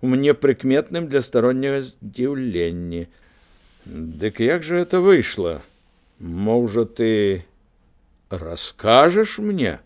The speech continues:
«Магу». Вежа зручней прымасціўся ў крэсле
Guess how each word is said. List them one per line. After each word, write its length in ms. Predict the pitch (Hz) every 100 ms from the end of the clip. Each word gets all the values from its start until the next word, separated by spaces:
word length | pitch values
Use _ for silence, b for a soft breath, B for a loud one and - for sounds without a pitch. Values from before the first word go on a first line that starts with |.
| _ _ _ _ _ _ _ _ _ _ -
«Магу». 480 | 95 110 127 202 247 _ _ _ _ _ _ _ _ _ _ _ _ _ _ _ _ _ -
Вежа 520 | 85 110 156 160 160
зручней 640 | 135 135 127 - 131 143
прымасціўся 720 | 135 127 127 - - 131 110 117
ў 80 |
крэсле 720 | 98 110 113 139 147 - 160